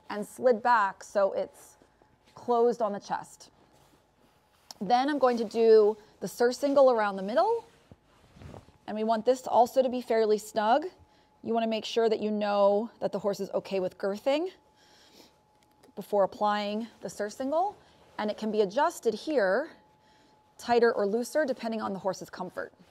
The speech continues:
and the fit that you want. In the back, we have three Velcro attachments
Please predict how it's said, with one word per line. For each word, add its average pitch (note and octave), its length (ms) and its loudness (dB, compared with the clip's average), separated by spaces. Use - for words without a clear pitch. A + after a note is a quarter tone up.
and G#3 160 -6
the E3+ 60 -10
fit - 240 -6
that - 120 -10
you F#3+ 120 -10
want. F#3 240 -12
In A#3 100 0
the A3+ 60 -2
back, C4+ 580 0
we B3+ 100 0
have A#3 220 0
three C#4 320 -4
Velcro B3+ 480 0
attachments B3 840 -6